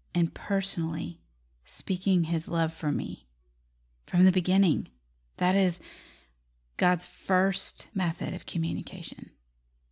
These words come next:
He reassures us that he is pursuing us and that he is loving and loving us. And this is why, like, "I sent my son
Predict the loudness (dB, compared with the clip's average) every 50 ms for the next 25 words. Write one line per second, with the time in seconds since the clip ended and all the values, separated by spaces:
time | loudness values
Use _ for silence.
0 | _ _ _ -10 -8 -6 -4 -2 0 0 0 0 0 -2 -2 0 0 0 0 -2
1 | -4 -4 -4 -6 -10 -14 -16 -20 _ _ _ _ _ _ _ _ _ _ _ _
2 | _ _ _ _ _ -6 -4 -4 -4 -4 -2 -2 0 0 -2 -4 -8 -12 -12 -12
3 | -6 -2 2 4 6 6 6 6 4 2 0 -2 -10 -8 -4 -2 0 0 0 0
4 | -2 -2 -2 -2 -2 -2 -2 -2 0 0 2 4 4 4 4 2 0 -6 -14 -20
5 | -20 -20 -20 -20 _ _ -2 0 2 2 2 2 -2 -6 _ _ -4 -2 0 2
6 | 2 2 2 2 0 0 0 2 2 4 4 4 2 2 0 -2 -2 0 0 0
7 | 0 0 -2 -6 -12 -12 _ -4 -4 -4 -4 -4 -10 _ -2 2 2 2 2 2
8 | 0 -2 0 0 0 0 0 0 0 0 -2 -2 -6 -6 -4 -4 -4 -4 -6